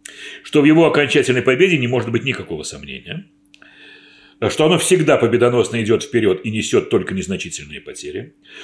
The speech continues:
Что бомбы его летчиков попадают только в военные учреждения противников и всегда с большим успехом. Что его летчики, его артиллерия гораздо лучше летчиков и артиллерии противников.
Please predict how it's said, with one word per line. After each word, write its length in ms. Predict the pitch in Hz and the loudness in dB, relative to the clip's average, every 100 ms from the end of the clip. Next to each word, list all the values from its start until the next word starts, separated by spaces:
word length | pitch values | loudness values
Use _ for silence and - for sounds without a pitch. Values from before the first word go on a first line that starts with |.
| - - | -18 -4
Что 200 | - 160 | 0 4
бомбы 400 | 175 180 127 135 | 6 6 6 6
его 180 | 123 | 6
летчиков 480 | 139 135 - - 107 | 6 4 2 -4 -2
попадают 540 | 120 135 131 123 110 - | 0 2 4 4 2 4
только 360 | 370 143 117 | 4 4 2
в 60 | 98 | 4
военные 400 | 117 113 101 101 | 4 4 2 -2
учреждения 680 | 98 104 98 98 104 95 | -2 -4 -6 -4 -4 -4
противников 760 | 87 107 98 107 92 90 85 82 - - | -6 -6 -6 -6 -10 -10 -14 -18 -20 -8
и 80 | - | -4
всегда 340 | - 117 113 | -2 0 2
с 60 | 87 | 0
большим 360 | 92 92 92 82 | 0 -4 -6 -10
успехом. 540 | 73 - - 143 - _ _ - - - - | -12 -16 -16 -16 -16 _ _ -20 -20 -18 -16
Что 160 | - 175 | 2 4
его 200 | 175 185 | 6 8
летчики, 420 | 190 151 - 135 | 6 4 0 0
его 180 | 135 135 | 4 4
артиллерия 480 | 135 - 143 113 104 | 2 0 2 2 4
гораздо 400 | 131 135 104 117 | 4 4 4 2
лучше 280 | 117 107 113 | 2 0 0
летчиков 440 | 110 98 - 123 | 0 -2 -6 -4
и 40 | 104 | -4
артиллерии 520 | 95 107 101 92 87 | -4 -6 -2 -2 -4
противников. 680 | 87 87 - 78 82 - | -8 -12 -14 -16 -10 -10